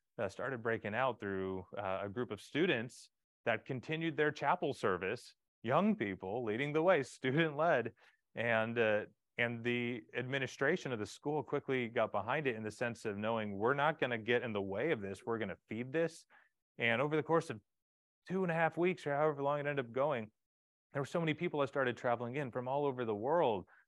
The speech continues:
People that were like, "Oh, could I get up on the stage?" And they're like, "No."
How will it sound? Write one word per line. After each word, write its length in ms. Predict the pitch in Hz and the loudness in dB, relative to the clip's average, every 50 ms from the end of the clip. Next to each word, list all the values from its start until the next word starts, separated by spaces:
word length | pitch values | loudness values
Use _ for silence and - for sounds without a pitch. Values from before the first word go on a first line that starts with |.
| _ _ _ - | _ _ _ -4
People 200 | 156 156 156 147 | -2 0 2 2
that 80 | 139 139 | 2 4
were 60 | 139 | 4
like, 160 | 131 131 131 | 2 2 6
"Oh, 200 | 190 185 185 160 | 6 8 8 6
could 160 | - 131 120 | 6 4 6
I 120 | 120 113 139 | 8 8 8
get 160 | 143 160 165 | 8 8 8
up 160 | 180 175 - | 8 8 8
on 120 | 185 180 180 | 6 6 6
the 100 | 185 175 | 6 2
stage?" 400 | - - 185 185 190 196 190 135 | 4 4 6 6 6 6 4 4
And 100 | 117 117 | 2 2
they're 120 | 117 110 | 4 4
like, 160 | 107 101 90 | 4 2 0
"No." 320 | 95 95 117 117 101 85 | -2 -2 0 0 0 0